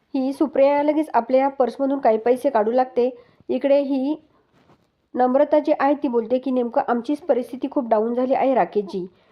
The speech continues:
परंतु सुप्रियाने आता पर्समधून पाचशे रुपयांची नोट जी आहे ती बाहेर काढलेली असते आणि सुप्रिया बोलते की, "राकेशजी, धरा हे पैसे, राहू द्या, तुम्हाला खर्चायला." आता राकेश ते पैसे बघून खूप खुश होतो, कारण मित्रांनो त्याच्याकडे पैसेच नसतात, त्याला आता कुठला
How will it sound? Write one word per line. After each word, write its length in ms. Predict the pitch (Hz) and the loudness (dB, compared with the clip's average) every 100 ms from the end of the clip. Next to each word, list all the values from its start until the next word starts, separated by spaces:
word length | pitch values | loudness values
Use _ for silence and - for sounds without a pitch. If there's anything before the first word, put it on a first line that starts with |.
| _ - | _ -2
परंतु 280 | 240 254 285 | 0 0 -2
सुप्रियाने 520 | 302 240 269 277 294 | -4 0 0 2 0
आता 220 | 294 285 | 2 0
पर्समधून 480 | 277 247 247 254 269 | 2 0 -2 -4 -2
पाचशे 340 | 254 240 - | -2 -2 0
रुपयांची 380 | 277 269 262 269 | 0 0 -2 -2
नोट 180 | 240 233 | -2 -2
जी 100 | 240 - | -2 -2
आहे 120 | 247 | -2
ती 120 | 262 | 0
बाहेर 240 | 233 208 233 | 0 0 2
काढलेली 380 | 240 247 254 262 | 0 -2 0 0
असते 280 | 262 202 - - _ _ _ - | 0 -4 -4 -10 _ _ _ -4
आणि 160 | 247 254 | -2 0
सुप्रिया 340 | 277 269 277 | -2 2 2
बोलते 240 | 262 208 | 0 -2
की, 160 | 247 262 | 0 2
"राकेशजी, 480 | 214 202 254 240 247 - _ _ 247 | 0 0 -4 -4 -8 -10 _ _ -2
धरा 240 | 247 262 | 0 2
हे 160 | 277 302 | 0 0
पैसे, 380 | - 233 262 | 0 0 2
राहू 200 | 240 208 | 2 2
द्या, 120 | 220 226 | 2 -2
तुम्हाला 320 | 233 220 233 | -2 -2 -2
खर्चायला." 520 | 233 226 214 214 156 113 - - - | -4 -4 -2 0 -2 -2 -6 -10 -6
आता 220 | 180 208 | -4 0
राकेश 360 | 208 202 247 277 | 0 -2 -6 -8
ते 60 | |
पैसे 300 | 262 220 220 | 0 -2 0
बघून 260 | 254 277 285 | -2 -2 -2
खूप 220 | 339 330 | -4 0
खुश 200 | 403 392 | 0 2
होतो, 280 | 392 - 269 269 - _ _ | 0 2 0 -2 -12 _ _
कारण 240 | 233 247 269 | 0 0 0
मित्रांनो 600 | 254 240 262 277 277 226 | 0 2 2 2 0 0
त्याच्याकडे 400 | 269 254 294 302 | 2 2 2 0
पैसेच 380 | 320 277 254 320 302 | 2 0 0 -2 0
नसतात, 360 | 240 - 180 - _ _ - | 0 0 -2 -2 _ _ -2
त्याला 180 | 254 285 | 2 2
आता 160 | 311 330 | 2 -2
कुठला 280 | 269 285 | -2 -2